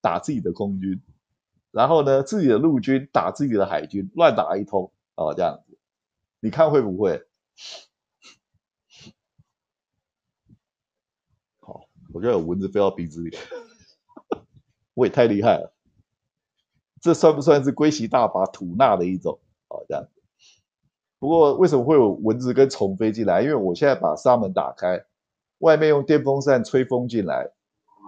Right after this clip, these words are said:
让它形成屋内的循环，所以一有灯，外面的虫全部飞进来了。<laughs> 但是我要取舍，到底我要让虫进来，还是让空气流通？我决定让空气流通，虫进来还好办。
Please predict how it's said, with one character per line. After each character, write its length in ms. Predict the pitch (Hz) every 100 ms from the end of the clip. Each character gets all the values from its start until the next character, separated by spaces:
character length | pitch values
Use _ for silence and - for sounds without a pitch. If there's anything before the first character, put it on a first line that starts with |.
| -
让 140 | 127 123
它 160 | 131
形 220 | 120 113 101
成 300 | 101 110 - _ _ _ _ _ _
屋 160 | - 139
内 140 | 139
的 100 | 101
循 220 | 87 92 85
环， 280 | 80 71
所 200 | 78 160
以 180 | 147 - -
一 80 |
有 220 | 185 107 -
灯， 300 | 123 123 - _ _ _
外 180 | - 175
面 120 | 160
的 60 | 131
虫 240 | - 110
全 160 | 113 120
部 100 | 139
飞 160 | 120 110
进 160 | 110
来 160 | 78 64
了。 200 | - _ _ _ _ _ _ - - -
<laughs> 80 | - _ - _ _ _ _ _ _
但 120 | 208
是 80 | 190
我 160 | 170 139
要 60 |
取 240 | 160 127 123
舍， 300 | - 85 - _ _ _ _ _ _ _ _ _
到 160 | 226 226
底 120 | 180
我 160 | 120
要 80 | 156
让 180 | 196 165
虫 240 | - 123
进 160 | 123 147
来， 240 | 107 90 123
还 120 | 117
是 80 | 147
让 140 | 131
空 160 | 135 131
气 120 | 123
流 180 | 95 90
通？ 220 | 104 98
我 100 | 104
决 160 | 104 139
定 120 | 175
让 140 | 160
空 180 | 143 135
气 80 | 131
流 200 | 107 87
通， 260 | 107 95 _ _ _ _ _
虫 240 | - 165
进 160 | 185 185
来 140 | 127
还 140 | 120 117
好 160 | 76
办。 280 | - 101 -